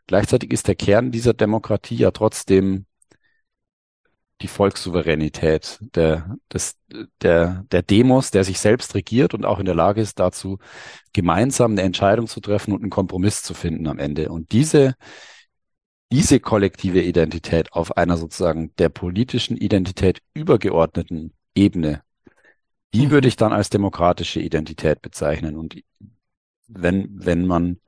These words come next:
Speaker 1: so will, kann man eben die Notwendigkeit, dass man in der Demokratie eine gemeinsame Identität braucht, also demokratietheoretisch, ja, wie ich's gerade
Speaker 2: Mhm.
Speaker 1: versucht habe, also ausgehend von dem Begriff der Volkssouveränität, der Demos,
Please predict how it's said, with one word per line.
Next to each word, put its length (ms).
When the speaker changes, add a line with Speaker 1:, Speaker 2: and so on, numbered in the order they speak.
Speaker 1:
so 260
will, 200
kann 180
man 300
eben 600
die 80
Notwendigkeit, 1080
dass 180
man 160
in 100
der 120
Demokratie 560
eine 160
gemeinsame 480
Identität 640
braucht, 500
also 420
demokratietheoretisch, 1300
ja, 200
wie 80
ich's 140
gerade 400
Speaker 2:
Mhm. 220
Speaker 1:
versucht 400
habe, 200
also 220
ausgehend 480
von 140
dem 100
Begriff 380
der 120
Volkssouveränität, 1080
der 100
Demos, 520